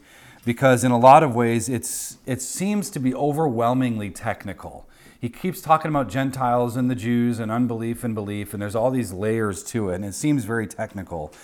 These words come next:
It seems so far removed from our particular cultural context as well.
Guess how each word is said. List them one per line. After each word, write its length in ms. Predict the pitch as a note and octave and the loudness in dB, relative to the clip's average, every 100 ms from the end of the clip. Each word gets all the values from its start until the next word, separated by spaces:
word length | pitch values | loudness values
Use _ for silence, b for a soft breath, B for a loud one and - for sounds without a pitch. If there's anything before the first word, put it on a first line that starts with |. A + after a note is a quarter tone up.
| B B B | B B B
It 120 | - A#2 | -8 -2
seems 360 | E3+ E3+ A#2 | 2 2 2
so 220 | - D#3 | 2 4
far 300 | D3 D#3 C#3 | 6 8 8
removed 480 | B2+ A2+ A#2 B2+ C3 | 8 4 4 4 2
from 360 | - - A2 A2 - | -2 -4 -2 -4 -2
our 320 | G#2+ A#2+ C#3+ | 4 4 4
particular 580 | E3 C3 D#3 - D3+ D3+ | 0 -6 -6 -4 -4 -4
cultural 440 | C#3 C#3+ - D#3 | -4 -4 -2 -4
context 640 | C#3+ D3 D3+ D3 D3+ - | -2 -4 -2 -4 -4 -6
as 160 | G2+ E2+ | -8 -2
well. 420 | G2 G#2+ D#3+ - | 2 4 4 0